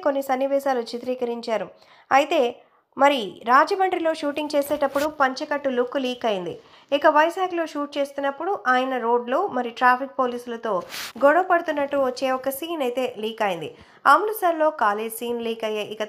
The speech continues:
తాజాగా హైదరాబాద్ షెడ్యూల్కి సంబంధించిన ఒక వీడియో లీక్ అయింది. Already ఈ షెడ్యూల్ ప్రారంభమైన సమయంలోనే రామ్ చరణ్ పిక్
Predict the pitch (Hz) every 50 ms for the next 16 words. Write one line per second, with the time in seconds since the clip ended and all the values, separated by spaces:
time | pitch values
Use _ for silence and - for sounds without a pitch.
0 | 226 233 240 254 262 294 285 285 262 214 185 - - - - _ _ - - 302
1 | 339 392 403 403 392 370 359 349 349 320 294 262 294 302 294 294 285 277 - 262
2 | 247 247 247 247 247 240 247 247 247 240 233 220 233 233 233 240 262 349 381 320
3 | 240 220 214 - 196 185 180 180 170 156 - 190 196 202 208 208 233 226 214 -
4 | 214 202 208 233 226 233 - 220 208 208 226 226 226 220 214 214 214 - 214 208
5 | 220 226 220 208 208 196 180 165 - - - - - - - - 254 277 311 359
6 | 403 392 392 370 349 311 277 285 277 - - 311